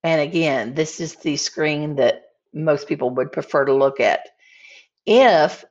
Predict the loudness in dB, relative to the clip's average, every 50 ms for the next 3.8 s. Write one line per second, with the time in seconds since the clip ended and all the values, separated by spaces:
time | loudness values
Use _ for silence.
0 | _ _ _ _ _ _ -6 0 2 2 2 2 0 -2 -4 -6 -6 -4 0 0
1 | 0 0 -2 -4 -6 -6 -6 -8 -10 _ -4 -4 -4 -2 -4 -2 0 2 0 0
2 | -2 -6 -4 -2 -2 -2 -2 -4 -6 -4 -4 -4 -6 -6 -4 -4 -4 -2 -2 0
3 | 0 0 0 -2 -8 -6 -4 -4 -2 -2 0 0 2 0 0 -2